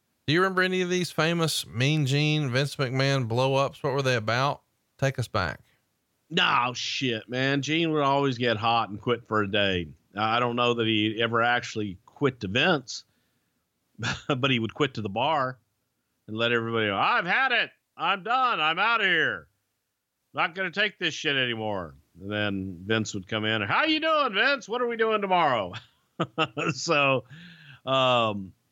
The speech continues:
Speaker 2: back in, you know, and, and especially back during this time, things were a little wilder and things were a little bit more open. So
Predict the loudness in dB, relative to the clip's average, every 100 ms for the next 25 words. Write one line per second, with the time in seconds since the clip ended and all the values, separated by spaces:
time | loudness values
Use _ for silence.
0 | _ _ _ _ _ _ 0 0 -2 -6
1 | -2 0 2 2 -2 0 -2 -2 -2 -2
2 | 0 -2 -2 2 2 2 0 -4 0 2
3 | 2 2 2 0 0 2 0 -2 0 2
4 | 2 -2 0 2 2 2 2 2 2 2
5 | 2 2 2 2 2 2 0 0 0 0
6 | 0 0 2 2 2 0 2 2 4 2
7 | 0 0 0 0 0 2 0